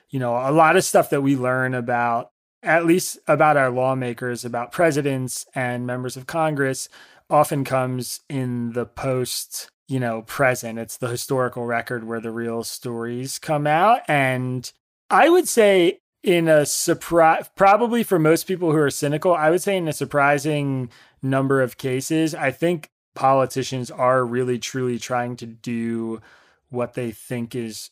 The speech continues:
right. I think you have to be, you have to be inherently egotistical and power hungry in some ways to go through what it takes in order to become, you know, a national lawmaker, an elected leader, or,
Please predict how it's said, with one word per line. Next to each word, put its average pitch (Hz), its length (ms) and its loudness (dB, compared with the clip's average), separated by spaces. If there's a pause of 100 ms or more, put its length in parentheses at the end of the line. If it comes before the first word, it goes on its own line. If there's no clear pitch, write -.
(100)
right. 117 600 -4
I 139 100 0
think 151 260 -2
you 143 100 0
have 139 280 2
to 160 100 0
be, 131 440 0 (440)
you 165 160 4
have 160 140 2
to 190 100 0
be 180 160 2
inherently 135 1080 -2 (360)
egotistical 143 1040 2 (100)
and 127 760 -2
power 139 460 4
hungry 147 500 0
in 127 140 -2
some 131 280 -4
ways 127 440 -2
to 139 120 -4
go 127 420 -2
through 127 600 -4
what 123 260 -2
it - 140 -12
takes 123 360 -8
in 131 60 -6
order 123 200 -4
to 117 60 -8
become, 120 640 -8
you 135 120 -6
know, 117 220 -6 (240)
a 117 380 -2 (140)
national 123 960 -2 (120)
lawmaker, 131 640 -2
an 123 120 0
elected 123 400 -2
leader, 123 320 -2
or, 110 280 -4